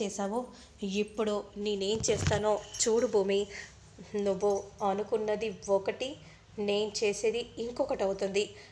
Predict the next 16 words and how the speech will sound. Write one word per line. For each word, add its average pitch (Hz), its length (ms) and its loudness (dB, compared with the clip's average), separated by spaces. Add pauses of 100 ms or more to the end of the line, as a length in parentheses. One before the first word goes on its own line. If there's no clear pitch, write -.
(160)
నువ్వు 202 480 2 (200)
ఊహించని 226 540 0
విధంగా 202 600 0 (100)
నీ 208 180 2
ప్లాన్ని 202 600 0 (200)
నేను 202 320 0
ఎలా 202 180 2
చేంజ్ 220 500 -2
చేస్తానో 208 360 -2
చూడు" 208 400 -2 (400)
అని 208 260 -4 (320)
మనసులో 202 600 -2 (1200)
అనుకుంటూ 208 600 2 (300)
వెంటనే 202 560 2 (1080)
అపూర్వ 208 360 0
కోపంగా 208 720 0